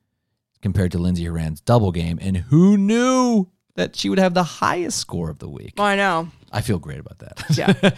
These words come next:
Speaker 1: <laughs> So
Speaker 2: Yeah.
Speaker 1: if you, if you, uh, listened to the show last week and you were debating about, uh, I don't know who to start, Dabinia or Lindsey Horan, which is probably not a real problem. But if you had that
Speaker 2: <laughs>
Speaker 1: and you listened, hey, you got the right one. So, Holly.
Speaker 2: Yes.
Speaker 1: Um, bold prediction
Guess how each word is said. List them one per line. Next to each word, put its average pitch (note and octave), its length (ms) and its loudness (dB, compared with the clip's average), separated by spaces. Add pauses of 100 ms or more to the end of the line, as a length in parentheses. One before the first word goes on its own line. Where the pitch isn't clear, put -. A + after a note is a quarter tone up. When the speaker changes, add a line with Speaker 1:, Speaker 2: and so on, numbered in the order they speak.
Speaker 1:
<laughs> - 140 -20
So F3+ 160 6
Speaker 2:
Yeah. F3+ 60 8
Speaker 1:
if D#3 80 2
you, F3+ 140 4
if D#3+ 180 4
you, E3 220 6
uh, D#3+ 100 10
listened E3+ 300 2
to D3+ 40 2
the D3+ 60 4
show D3+ 160 4
last D3 300 2
week E3+ 180 -4 (460)
and B2+ 100 -2
you B2+ 60 2
were B2 80 4
debating B2 420 2
about, A#2 460 2
uh, A2 160 2 (160)
I E3+ 80 -2
don't D3+ 100 2
know B2+ 120 2
who C#3 120 2
to D3+ 80 -2
start, D#3 320 -2
Dabinia A2+ 400 2
or G#2+ 140 4
Lindsey A2 240 2
Horan, F#2+ 320 0
which E2+ 180 -8
is - 80 -10
probably F#2+ 220 0
not F2+ 140 -4
a D#2+ 40 -6
real F2 240 0
problem. A2+ 460 0 (400)
But G#2+ 80 0
if F#2+ 100 0
you G2+ 60 4
had C3 220 6
that D3+ 280 4 (260)
Speaker 2:
<laughs> - 200 -6
Speaker 1:
and G#3 240 2
you G#2+ 80 6
listened, C#3 480 4 (240)
hey, B3 160 0
you G2+ 120 2
got A#2+ 140 2
the B2+ 80 2
right B2+ 140 4
one. A2 260 2 (360)
So, A#2+ 420 4 (260)
Holly. G2+ 520 2
Speaker 2:
Yes. F#3 560 -2 (400)
Speaker 1:
Um, G2 540 2
bold A#2+ 300 0
prediction A2+ 680 0